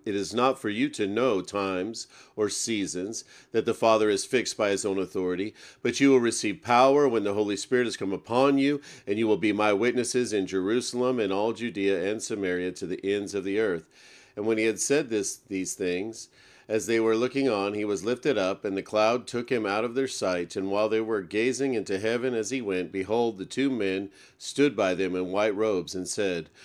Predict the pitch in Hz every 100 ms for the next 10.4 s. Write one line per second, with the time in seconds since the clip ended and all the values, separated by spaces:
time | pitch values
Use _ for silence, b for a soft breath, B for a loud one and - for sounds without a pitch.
0 | B - 131 143 113 117 117 110 92 85
1 | 76 71 b b 104 117 123 127 117 -
2 | 107 101 113 139 107 90 95 104 98 101
3 | 117 104 76 76 b b b 120 117 -
4 | 127 139 90 98 107 - 127 127 - 117
5 | 117 101 101 - - 135 117 87 95 -
6 | _ 120 139 120 92 87 85 90 B B
7 | - 113 - 135 139 101 95 101 101 -
8 | 120 139 131 95 87 90 - 95 104 101
9 | - 117 117 92 90 92 101 110 131 113
10 | 90 82 80 76